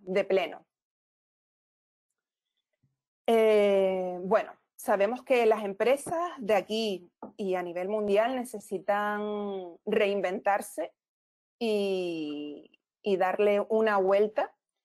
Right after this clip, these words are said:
para poder ser más competitivas. Necesitan desarrollar nuevas fórmulas, nuevas estrategias para que esa experiencia de usuario siga teniendo calidad. Entonces,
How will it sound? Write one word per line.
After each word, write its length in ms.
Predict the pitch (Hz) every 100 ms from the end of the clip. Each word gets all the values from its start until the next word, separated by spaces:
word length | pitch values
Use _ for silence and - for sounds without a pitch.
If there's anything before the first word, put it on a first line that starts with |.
| _ _ _ -
para 400 | 214 202 196 185
poder 240 | 190 180
ser 240 | - 202
más 140 | 202 208
competitivas. 600 | 214 208 190 180 175 180 _ _ - 160 160 160
Necesitan 460 | 180 175 - 180 196
desarrollar 680 | 196 196 180 185 185 180
nuevas 300 | 185 180 180
fórmulas, 680 | - 220 226 220 214 214 214
nuevas 280 | 202 185 180
estrategias 720 | 202 - 175 202 220 233 226 226 _ _ _ _ -
para 720 | 214 196 190 185 180 170 -
que 200 | - 196
esa 180 | 196 226
experiencia 600 | 220 233 220 208 208 202
de 80 | 196
usuario 680 | 185 - 208 214 226 262 427 370 _ _ _
siga 320 | - 220 208
teniendo 380 | 196 190 202 196
calidad. 400 | 180 160 - - _ _ _ _ _ - _ _ _ _ _
Entonces, 960 | - 220 214 196 196 220 214 214 214 214